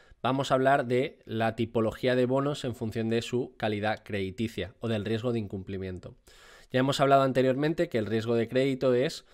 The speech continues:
pues, la incapacidad del emisor para repagar ya sean los cupones o el principal, eh, que le hemos prestado.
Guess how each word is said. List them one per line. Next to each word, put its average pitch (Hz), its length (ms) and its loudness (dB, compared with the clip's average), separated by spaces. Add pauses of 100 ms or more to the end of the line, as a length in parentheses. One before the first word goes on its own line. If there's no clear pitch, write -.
(160)
pues, 104 140 -8
la 104 120 -2
incapacidad 101 720 -2
del 123 160 2
emisor 127 560 0
para 104 220 0
repagar 101 480 -2
ya 110 120 0
sean 120 440 -4
los 104 160 -8
cupones 117 560 -2
o 110 100 -4
el 98 100 -4
principal, 107 600 -2 (400)
eh, 95 520 -2
que 101 120 -4
le 90 100 -4
hemos 87 240 -6
prestado. 117 500 -2